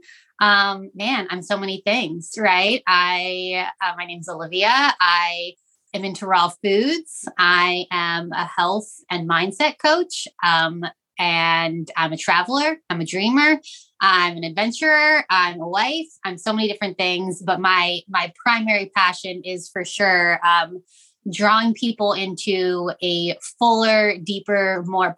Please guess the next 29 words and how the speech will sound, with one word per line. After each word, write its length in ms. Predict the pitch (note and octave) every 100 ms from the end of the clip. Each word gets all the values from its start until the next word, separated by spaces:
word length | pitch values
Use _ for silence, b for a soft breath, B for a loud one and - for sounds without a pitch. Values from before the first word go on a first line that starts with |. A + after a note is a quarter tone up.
| -
permanent 480 | A#3 A3+ G3 F#3 E3
experience 840 | E3 - F#3 F3+ F3 F3 E3+ - -
of 360 | F3 E3+ E3 D#3+ - -
health, 360 | E3+ A3+ C#4+ - _ b b b b _
which, 600 | F#3+ F3+ F3 - - - -
uh, 340 | F#3 F3+ E3+ E3
has 340 | F3+ E3+ - -
to, 520 | F3+ E3+ E3 E3 D#3+ -
has 200 | E3+ -
to 80 | E3+
do 200 | E3+ E3
with 280 | E3 E3
mind, 600 | F3 E3+ E3+ F3 F3 E3+
body, 600 | D#3+ E3 E3+ E3+ E3+ E3+ - _ _ _
soul, 880 | - - G#3 F#3+ F#3 F3+ F3+ F3 F3 E3+ _ _
and 180 | F#3 F3
all 220 | F#3 F#3+
of 80 | F#3+
the 80 | F3
pieces, 680 | G3 F3 - B2+ - - - F3
right? 360 | E3 E3+ E3+ B B _
Um, 460 | E3 D#3+ D#3 D#3+ E3
so 540 | - E3+ E3 E3 E3 D#3+
that's 300 | D#3+ E3 -
my, 480 | F3 E3 E3 D#3+ -
my 140 | F3 E3
little 160 | E3+ E3
brief 280 | F3+ F3
introduction. 680 | F3 D#3+ E3+ F3 - - F3+